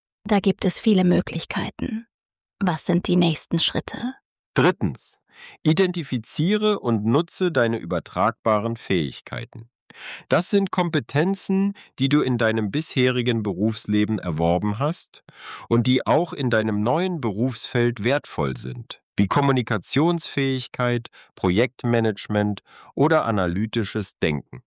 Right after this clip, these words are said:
Speaker 1: Das ist ein wichtiger Punkt. Man fängt ja nicht bei Null an, sondern bringt einen Rucksack voller Erfahrungen mit.
Speaker 2: Genau. Viertens, passe deine Bewerbungsunterlagen an.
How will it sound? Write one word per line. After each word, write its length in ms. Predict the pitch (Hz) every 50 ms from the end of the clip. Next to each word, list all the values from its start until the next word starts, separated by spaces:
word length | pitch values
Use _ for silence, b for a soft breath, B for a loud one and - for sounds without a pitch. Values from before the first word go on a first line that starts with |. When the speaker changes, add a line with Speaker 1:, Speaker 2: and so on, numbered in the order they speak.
| _ _ _ _ _ _ _
Speaker 1:
Das 240 | - 247 277 - -
ist 180 | 277 - -
ein 220 | - 190 180 175 156
wichtiger 460 | 180 175 - - - 180 190 185 180
Punkt. 560 | - - - - - - _ _ - - - _ _ _ _ _ _ _ _ _ _ _ _ _ _ _ _ _ _ _
Man 180 | 254 254 262
fängt 300 | - - 294 285 294 -
ja 80 | 294 269
nicht 220 | 262 269 - -
bei 140 | - 240 240
Null 320 | 240 240 233 214 185 160 -
an, 300 | 160 165 165 180 208 277 - _ _ _ _ _ _ -
sondern 320 | 202 196 190 190 185 185 165
bringt 380 | 190 185 180 185 185 - -
einen 240 | 180 180 175 180 180
Rucksack 580 | - 180 180 - - - - 165 165 - - -
voller 380 | - - 180 170 165 156 -
Erfahrungen 640 | 190 190 - - 180 143 - - - - - - -
mit. 400 | - - - - _ - - _ _ _ _ _ _ _ _
Speaker 2:
Genau. 420 | - 135 139 135 104 78 64 - _ _ _ _ _ _ _ _ _ _ _ _ _ _ _ _ _ _ _ _ _
Viertens, 640 | - - 143 165 196 - 202 202 220 - - - - _ _ _ _ _ _ _ _ _ _
passe 320 | - 139 170 - 196 175
deine 260 | 143 139 131 127 120
Bewerbungsunterlagen 1200 | 107 104 95 85 98 107 120 127 135 127 113 - - 107 101 107 98 92 90 87 87 85 87 -
an. 260 | - 62 64 62 -